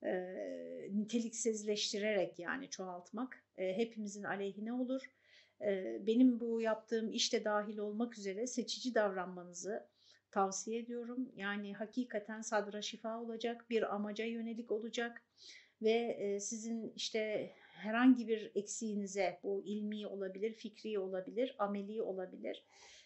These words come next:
e, bir eksiğinize, ya bilginizi mi tamamlıyor, efendim hayatınızda,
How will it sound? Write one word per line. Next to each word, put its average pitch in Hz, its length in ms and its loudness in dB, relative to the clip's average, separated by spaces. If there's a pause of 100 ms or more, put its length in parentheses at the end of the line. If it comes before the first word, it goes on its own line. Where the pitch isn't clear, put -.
(120)
e, 190 520 -2
bir 214 160 -2
eksiğinize, 220 760 0
ya 233 240 6
bilginizi 220 520 0
mi 254 140 6
tamamlıyor, 233 680 -4 (200)
efendim 214 440 -2
hayatınızda, 220 960 -2